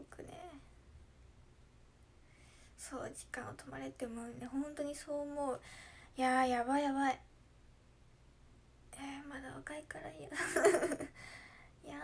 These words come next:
ー。そうですね。早く人間になりたい。だってなんだ。えのんさん、ハートありがとう。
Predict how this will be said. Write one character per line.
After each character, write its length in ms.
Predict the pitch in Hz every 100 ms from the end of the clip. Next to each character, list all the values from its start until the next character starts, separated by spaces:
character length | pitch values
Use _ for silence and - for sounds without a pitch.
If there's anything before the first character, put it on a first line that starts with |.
| 294 285 277 285
ー。 0 | 294 - - - - - - - - - - - - -
そ 180 | - 294
う 220 | 285 277
で 140 | 277 285
す 120 | -
ね。 140 | 294 - 285 302 302 302 311 330 - - - - - - - - - - - - - - - - - -
早 260 | - 302
く 140 | 277 262
人 160 | 226
間 140 | 233 247
に 140 | 269
な 100 | 254
り 100 | 233
た 80 | 262
い。 80 | 240
だ 80 | 277
っ 40 |
て 120 | 269
な 100 | 262
ん 60 | 285
だ。 80 | 285 - - - -
え 60 |
の 180 | 294 381
ん 60 | 294
さ 160 | -
ん、 40 | 254
ハ 180 | 269 285
ー 60 |
ト 100 | 294
あ 80 | 240
り 180 | 254 285
が 140 | 302
と 180 | 311 311
う。 320 | 311 311 302